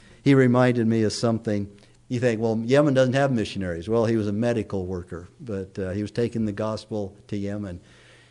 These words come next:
And, uh, in Yemen, they believe that that's where the Queen of Sheba lived, that came and visited Solomon, and they have historical fact for that. But Yemen was also the ends of the earth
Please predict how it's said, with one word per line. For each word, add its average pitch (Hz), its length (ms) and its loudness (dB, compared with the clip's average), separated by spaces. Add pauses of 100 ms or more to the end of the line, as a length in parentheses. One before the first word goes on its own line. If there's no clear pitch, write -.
(180)
And, 120 480 0
uh, 104 260 2
in 135 180 2
Yemen, 139 640 4
they 135 180 4
believe 120 640 2
that 113 160 -2
that's 117 320 0
where 123 80 2
the 117 80 0
Queen 127 320 -2
of 117 100 -2
Sheba 120 500 -4 (120)
lived, 90 440 -10 (400)
that 101 140 -2
came 117 240 -2
and 107 140 -2
visited 107 400 -2
Solomon, 120 480 -4
and 92 100 -6
they 104 140 -2
have 104 320 -4 (500)
historical 120 800 2
fact 131 400 -2
for 104 160 -2
that. 92 340 -4 (720)
But 127 180 4
Yemen 135 760 4
was 117 180 -2
also 120 680 0 (500)
the 113 220 -2
ends 123 260 0
of 131 80 -2
the 131 140 0
earth 156 340 -8